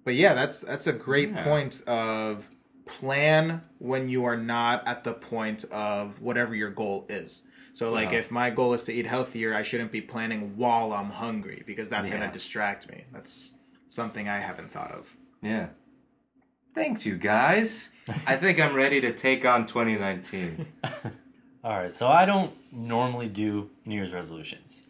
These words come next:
Speaker 3: My personal opinion on resolutions, I think they're somewhat flawed. Um, I do think making changes are good, um, but having something set out to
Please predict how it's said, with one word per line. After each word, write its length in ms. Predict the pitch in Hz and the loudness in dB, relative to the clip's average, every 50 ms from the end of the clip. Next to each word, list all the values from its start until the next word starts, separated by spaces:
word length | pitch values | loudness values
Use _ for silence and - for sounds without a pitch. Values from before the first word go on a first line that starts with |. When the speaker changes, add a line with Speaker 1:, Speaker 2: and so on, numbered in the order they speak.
| _ _ _ _ _ _ _ _ _ | _ _ _ _ _ _ _ _ _
Speaker 3:
My 160 | - 127 120 120 | 2 2 2 2
personal 460 | - - - 175 160 - 170 165 156 | 2 2 2 2 2 4 2 2 2
opinion 300 | 151 160 160 160 151 139 | 2 2 2 2 2 2
on 280 | 120 120 120 120 117 | 2 0 0 0 0
resolutions, 640 | 110 113 117 110 113 117 123 123 - 139 131 127 117 | 0 0 0 2 0 -2 -2 -2 -2 -2 -2 -2 -2
I 80 | 110 98 | -4 -4
think 440 | - - 113 107 104 101 - - - - - - - | -4 -4 -4 -4 -4 -4 -8 -14 -20 -20 -16 -8 -6
they're 140 | 104 95 | -4 -4
somewhat 460 | 95 - - 104 95 95 92 87 - - | -4 -2 -2 -2 -2 -2 -4 -4 -6 -4
flawed. 340 | - 92 92 95 101 110 - - - - - - | -2 0 0 0 0 -2 -8 -16 -20 -12 -6 -4
Um, 200 | 90 87 85 85 | -4 -4 -4 -4
I 60 | 87 | -6
do 180 | 87 98 95 | -6 -6 -8
think 440 | 92 - - 107 101 95 92 - - - - - - - - _ _ _ _ _ _ _ _ _ _ _ _ _ - | -8 -6 -4 -4 -2 -2 -4 -6 -10 -16 -16 -18 -18 -20 -20 _ _ _ _ _ _ _ _ _ _ _ _ _ -10
making 440 | 120 110 110 107 104 - 107 98 92 | -4 0 0 0 0 0 -4 -4 -2
changes 380 | - - 107 98 98 101 98 95 | -2 -2 -2 -2 -2 -4 -4 -4
are 80 | 98 95 | -4 -4
good, 320 | 95 98 104 113 131 - - - _ _ _ _ _ _ _ _ _ - - | -2 -2 -2 -2 -2 -6 -14 -20 _ _ _ _ _ _ _ _ _ -10 -6
um, 380 | 85 82 78 78 78 78 78 - - _ _ _ _ _ _ _ - | -6 -4 -4 -6 -8 -12 -14 -18 -20 _ _ _ _ _ _ _ -6
but 120 | 117 104 | -4 0
having 320 | 98 107 113 107 107 107 95 | 4 8 8 8 8 4 0
something 340 | - - 107 101 - 107 95 | -2 -2 -2 -2 -2 -4 -2
set 200 | - - 107 101 | -2 -2 2 4
out 380 | 101 98 95 98 - - - - | 4 4 4 2 0 -6 -14 -12
to 380 | - - 95 92 90 90 90 | -10 -8 -6 -6 -6 -8 -10